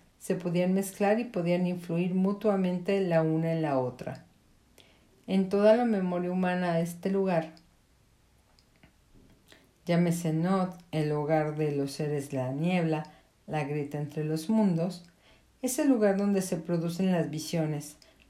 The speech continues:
los milagros, las imaginaciones, las inspiraciones y las curaciones de todo tipo. Aunque en lugar, aunque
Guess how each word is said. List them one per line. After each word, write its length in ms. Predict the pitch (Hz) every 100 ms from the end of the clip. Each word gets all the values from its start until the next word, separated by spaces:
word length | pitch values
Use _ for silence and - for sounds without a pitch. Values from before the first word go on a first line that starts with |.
| -
los 260 | 156 -
milagros, 800 | 170 165 175 160 147 160 - - _ _ _ -
las 300 | 175 170 -
imaginaciones, 1160 | 175 160 - 165 160 - 180 175 165 156 - -
las 320 | 208 170 165 175
inspiraciones 1040 | 170 - 175 165 165 - 185 185 214 - - _ _ -
y 100 | 180
las 240 | 165 165
curaciones 720 | - 165 160 160 175 175 170
de 100 | 156
todo 400 | 156 - 156 156
tipo. 480 | 156 139 131 - 127 - _ _ _ _ _ - - - - - - -
Aunque 360 | 185 175 175 175
en 100 | 175
lugar, 560 | 170 185 196 202 208 - - - _ _
aunque 500 | 185 185 180 165 -